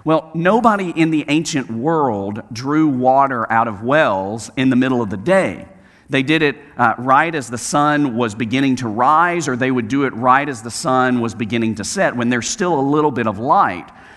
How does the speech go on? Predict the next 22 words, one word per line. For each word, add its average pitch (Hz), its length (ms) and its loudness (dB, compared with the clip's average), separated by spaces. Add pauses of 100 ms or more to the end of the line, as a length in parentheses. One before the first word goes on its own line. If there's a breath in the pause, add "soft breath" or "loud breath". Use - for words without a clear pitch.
Because 156 240 0
they 180 100 4
didn't 196 180 -4
have 156 420 0
buckets 160 560 0
and, 123 300 0 (220 loud breath)
and 127 200 0
jars 156 480 4
like 120 220 0
we 220 260 -2
do. 110 280 -2
They 131 100 2
had 131 300 -2
big 147 240 -2
clay 156 340 -2
pots 147 600 0
that 123 260 2
on 139 200 2
their 156 200 2
own 120 240 0
were 110 100 0
heavy. 127 600 -2